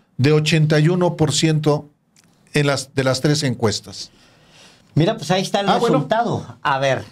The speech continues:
Speaker 2: eh, de las Heras,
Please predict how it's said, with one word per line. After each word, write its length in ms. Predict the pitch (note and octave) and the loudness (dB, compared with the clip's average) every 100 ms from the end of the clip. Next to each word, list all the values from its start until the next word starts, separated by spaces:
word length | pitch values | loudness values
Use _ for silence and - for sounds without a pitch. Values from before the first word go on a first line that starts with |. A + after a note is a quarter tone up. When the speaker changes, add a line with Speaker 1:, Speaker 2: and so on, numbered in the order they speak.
| _ _ _ _ _ - | _ _ _ _ _ -6
Speaker 2:
eh, 720 | C3 C3 B2 A#2+ A#2+ A#2+ A#2+ B2 | -2 0 0 0 0 -2 -4 -4
de 160 | B2+ | -2
las 200 | C#3 C3 | -2 -2
Heras, 760 | F#3+ F3 - - - - - | -2 -2 -4 -12 -14 -14 -14